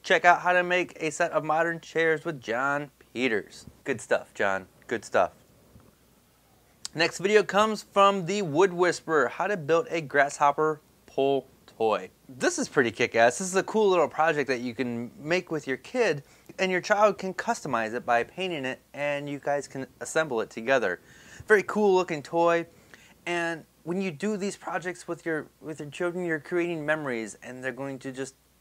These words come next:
cherish these moments for the rest of their lives. So this is a great,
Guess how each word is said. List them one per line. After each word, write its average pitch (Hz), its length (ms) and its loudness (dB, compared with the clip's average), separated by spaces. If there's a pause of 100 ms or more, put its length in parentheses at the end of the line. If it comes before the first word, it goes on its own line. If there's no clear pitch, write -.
(320)
cherish 147 480 -2
these 120 220 -12
moments 120 300 -4
for - 120 -6
the 107 80 0
rest 104 160 -6
of 104 60 -8
their 101 100 -2
lives. 95 300 0
So 135 80 -4
this 175 160 -4
is 180 120 -8
a 170 100 -2
great, 131 720 -4